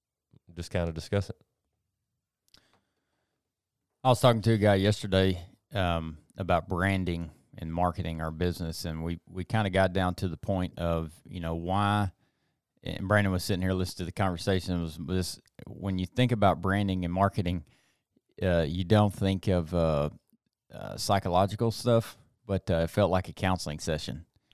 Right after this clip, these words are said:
Speaker 2: because this guy was so good at what he did, he wanted to understand exactly what our company was about.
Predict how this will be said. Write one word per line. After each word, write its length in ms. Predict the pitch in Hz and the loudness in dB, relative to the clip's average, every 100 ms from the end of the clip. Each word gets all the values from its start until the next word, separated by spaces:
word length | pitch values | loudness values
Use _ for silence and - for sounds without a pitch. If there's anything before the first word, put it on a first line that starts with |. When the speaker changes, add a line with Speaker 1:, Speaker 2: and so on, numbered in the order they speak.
| _ | _
Speaker 2:
because 260 | 90 101 85 | -2 0 0
this 160 | 90 | -4
guy 180 | - 90 | 0 0
was 140 | 85 | 0
so 240 | - 104 92 | 0 0 2
good 220 | 92 92 | 2 0
at 80 | 80 | 0
what 180 | 87 82 | -2 -2
he 80 | |
did, 300 | 80 82 90 | -4 -2 -2
he 80 | 82 | 0
wanted 260 | 82 82 80 | -2 -4 -2
to 60 | |
understand 440 | 85 82 - 87 80 | -2 -4 -6 -4 -4
exactly 400 | 78 85 82 78 | -2 -2 -2 -4
what 160 | 87 | -2
our 60 | 78 | -4
company 380 | - 98 82 78 | -2 -4 -4 -6
was 180 | 80 78 | -6 -6
about. 320 | 80 80 | -2 -2